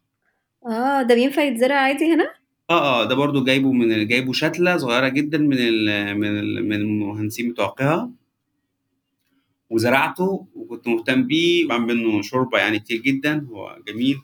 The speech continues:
Speaker 2: وبيطلع بسهولة جدا، بس برضو مات من، يعني مات نتيجة إن أنا سافرت وسبته وما اتسقاش.
Speaker 1: وممكن يعيش في الشمس عادي بتاعت
Speaker 2: بيعيش في الشمس.
Speaker 1: القاهرة
Speaker 2: آه، آه،
Speaker 1: وكده.
Speaker 2: بيعيش في الشمس جدا يعني.
Speaker 1: طب وأنت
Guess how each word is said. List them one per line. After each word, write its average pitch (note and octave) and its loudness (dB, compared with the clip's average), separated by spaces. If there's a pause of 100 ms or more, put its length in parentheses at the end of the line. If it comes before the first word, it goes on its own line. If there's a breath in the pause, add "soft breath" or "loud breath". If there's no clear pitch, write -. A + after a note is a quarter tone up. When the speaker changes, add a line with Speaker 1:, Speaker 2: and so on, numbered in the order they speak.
(640)
Speaker 2:
وبيطلع C#3 2
بسهولة C#3 0
جدا، D#3 2
بس B2 -10
برضو C3+ 0
مات C3 0
من، B2+ 0
يعني A2 -2
مات B2 -4
نتيجة A#2+ -8
إن G#2+ 0
أنا A#2 -2
سافرت A2+ -8
وسبته G2 -16 (100)
وما G#2 -20
اتسقاش. - -20 (300)
Speaker 1:
وممكن B3+ 0
يعيش A#3+ 0
في - -6
الشمس A#3 -4
عادي G#3+ -2
بتاعت G#2 -8
Speaker 2:
بيعيش C3 0
في - -8
الشمس. A#2 -4
Speaker 1:
القاهرة G#3+ -2
Speaker 2:
آه، A#2 -4
آه، G#2 -2
Speaker 1:
وكده. G2+ -4
Speaker 2:
بيعيش A2 -6
في - -16
الشمس G#2 -14
جدا F#2+ -16
يعني. E2 -20 (220)
Speaker 1:
طب A#3+ 0
وأنت C#4+ 2